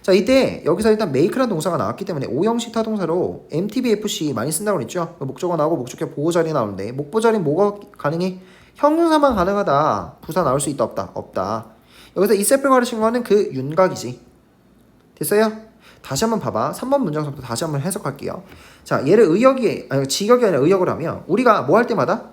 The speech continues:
예술 작품을 볼 때마다요. 우리는 이전에 보지 못했던 새로운 뭐야? 의미의 층을 봤나-, 발견하게 된다는 거야. 그 예를 들어서 아마도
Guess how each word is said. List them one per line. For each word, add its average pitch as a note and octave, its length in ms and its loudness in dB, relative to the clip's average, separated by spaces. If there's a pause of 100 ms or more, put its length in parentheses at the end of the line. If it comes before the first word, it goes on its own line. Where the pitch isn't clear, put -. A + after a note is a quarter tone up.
(280)
예술 F3 220 2
작품을 C4+ 300 2
볼 F3+ 140 0
때마다요. F#3 580 0 (220)
우리는 B3 480 2
이전에 C4 300 2
보지 G#3+ 160 2
못했던 F3 500 -2
새로운 B3+ 480 2
뭐야? A2+ 240 2
의미의 B3+ 300 2
층을 B3+ 300 -2
봤나-, C#3 340 -4 (240)
발견하게 F#3 340 0
된다는 A#2+ 300 -6
거야. C2 240 -8 (500)
그 C4 180 0
예를 D#3 360 4
들어서 B3 340 2
아마도 D3+ 640 0